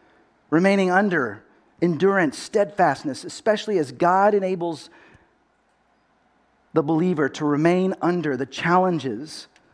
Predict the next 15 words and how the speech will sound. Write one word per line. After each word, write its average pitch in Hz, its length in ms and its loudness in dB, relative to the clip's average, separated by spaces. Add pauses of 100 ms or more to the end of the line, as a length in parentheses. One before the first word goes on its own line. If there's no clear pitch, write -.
(140)
that 151 160 0
God 160 200 4
allows 143 440 2
us - 380 -10 (500)
to 135 100 -10
face 120 400 0
in 107 80 -8
our 92 160 -8
life. - 440 -12 (1200)
And 160 160 2
then 165 140 2
to 160 140 -4
that, 135 380 0
add 131 280 0
godliness. 123 840 -2